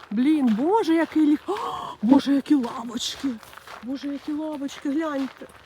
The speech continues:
Ковалів у нас на Полтавщині немає. В Черкасах ковані лавочки, в Полтаві таке. Дивіться, лавочка.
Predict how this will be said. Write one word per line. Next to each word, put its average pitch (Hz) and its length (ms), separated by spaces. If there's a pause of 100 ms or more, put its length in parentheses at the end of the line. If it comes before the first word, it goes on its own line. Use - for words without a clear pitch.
(1000)
Ковалів 320 520
у 285 40
нас 247 280
на 247 80
Полтавщині 240 680
немає. 196 380
В - 80
Черкасах 247 580
ковані 214 360
лавочки, 277 460
в 208 40
Полтаві 226 400
таке. 220 220
Дивіться, 214 460
лавочка. 220 720